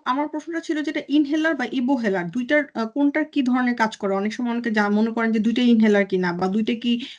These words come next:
কখন কোনটা মানে কোন প্রয়োজনে আসলে দেওয়া হয়েছে, সেটা অনেক সময় অনেকের একটা মনে দ্বিধাদ্বন্দ্ব থাকে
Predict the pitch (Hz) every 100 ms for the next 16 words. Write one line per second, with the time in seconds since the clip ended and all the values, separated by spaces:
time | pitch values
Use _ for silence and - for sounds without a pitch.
0 | - 233 247 247 247 247 247 226 214 214
1 | 254 247 254 240 247 240 220 226 208 202
2 | 214 220 196 202 214 240 226 220 220 214
3 | 202 202 202 202 202 202 196 196 196 190
4 | 185 190 180 -